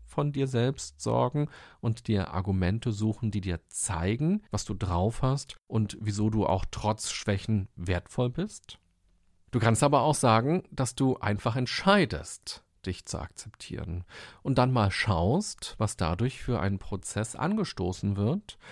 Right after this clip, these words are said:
und was sich dadurch automatisch verändert. Auf der emotionalen Ebene,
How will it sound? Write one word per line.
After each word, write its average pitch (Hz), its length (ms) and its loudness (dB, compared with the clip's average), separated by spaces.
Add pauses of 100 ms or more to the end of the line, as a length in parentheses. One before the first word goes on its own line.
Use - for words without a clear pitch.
(220)
und 127 180 0
was 147 160 -2
sich 147 240 -2 (100)
dadurch 120 560 -2
automatisch 143 800 -4 (160)
verändert. - 680 -6 (280)
Auf - 260 2
der 165 260 2
emotionalen 131 760 2
Ebene, 117 540 2